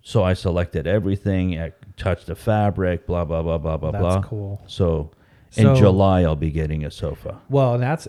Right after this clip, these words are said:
Speaker 2: and that's hopefully because I had read, you know, that Suez Canal thing where it
Speaker 1: Mm-hmm.
Speaker 2: got blocked off.
Speaker 1: Mm-hmm.
Speaker 2: I had heard that furniture parts are getting really hard to come by because of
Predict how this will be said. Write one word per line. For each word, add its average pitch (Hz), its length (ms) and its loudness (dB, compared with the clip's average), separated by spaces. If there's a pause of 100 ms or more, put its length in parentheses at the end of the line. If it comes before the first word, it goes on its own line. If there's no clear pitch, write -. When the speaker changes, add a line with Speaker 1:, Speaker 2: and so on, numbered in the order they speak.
Speaker 2:
and 127 140 -2
that's 151 260 -4 (100)
hopefully 101 840 -8 (200)
because 104 580 -6
I 120 180 -6
had 127 140 -4
read, 104 400 -4
you 110 80 -4
know, 104 140 -2
that 92 160 -6
Suez 107 500 -4
Canal 98 440 -6
thing 117 380 -2
where 90 100 2
it 87 40 4
Speaker 1:
Mm-hmm. 90 80 0
Speaker 2:
got 98 160 -2
blocked 104 300 -6
off. 113 240 -6 (180)
Speaker 1:
Mm-hmm. 82 240 -2
Speaker 2:
I 123 120 2
had 151 100 2
heard 113 420 -2
that 98 340 -8
furniture 107 840 -4 (300)
parts - 720 -2 (480)
are 131 200 6
getting 110 400 0
really 107 240 0
hard 107 300 0
to 98 60 -6
come 131 280 -4
by 87 280 -4
because 107 540 -4
of 92 540 -4